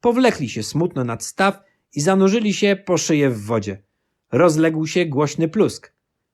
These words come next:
Feriacz sprawdził, czy rozkaz został wykonany: „Odłożyć broń! Marsz!”, i wyprowadził oddział z wysepki. Straże zgasiły latarkę i połączyły się z oddziałem,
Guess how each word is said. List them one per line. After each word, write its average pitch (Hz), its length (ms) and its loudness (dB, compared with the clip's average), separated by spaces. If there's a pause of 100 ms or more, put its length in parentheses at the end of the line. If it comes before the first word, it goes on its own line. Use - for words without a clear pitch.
(120)
Feriacz 160 580 -2
sprawdził, 170 600 0
czy 160 140 -4
rozkaz 139 360 -2
został 139 320 -2
wykonany: 214 520 -2 (340)
„Odłożyć 220 460 4
broń! 160 300 2 (640)
Marsz!”, 190 540 0 (280)
i 240 80 0
wyprowadził 233 680 2
oddział 135 340 2
z 110 80 -8
wysepki. - 540 -8 (380)
Straże 208 500 0
zgasiły 143 420 0
latarkę 175 540 0 (300)
i 196 60 -6
połączyły 196 520 2
się 175 140 0
z 180 60 0
oddziałem, 185 560 2